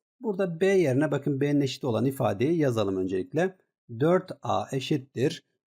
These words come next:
on sekiz eksi mutlak değer A bölü iki diyebiliriz. Bunların paydalarında bir var. Paydalarını öncelikle eşitleyelim. İki ile eşitlediğimizde burası sekiz A olur.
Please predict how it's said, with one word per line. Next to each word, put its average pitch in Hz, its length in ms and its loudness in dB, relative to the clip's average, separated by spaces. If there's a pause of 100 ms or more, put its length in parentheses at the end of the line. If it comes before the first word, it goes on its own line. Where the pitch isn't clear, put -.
(120)
on 160 240 2
sekiz 120 580 -4
eksi 113 380 -2
mutlak 143 540 -2
değer 127 360 -2
A 135 320 -2
bölü 131 300 0 (320)
iki 139 280 -4
diyebiliriz. 117 600 0 (300)
Bunların 180 260 0
paydalarında 139 720 0
bir 151 160 2
var. 135 260 -2
Paydalarını 110 440 0
öncelikle 117 400 -2
eşitleyelim. 147 600 -2 (300)
İki - 280 -4
ile 135 80 2
eşitlediğimizde 120 640 -2
burası 120 320 -2
sekiz 135 460 -6
A 143 220 0
olur. 147 300 -2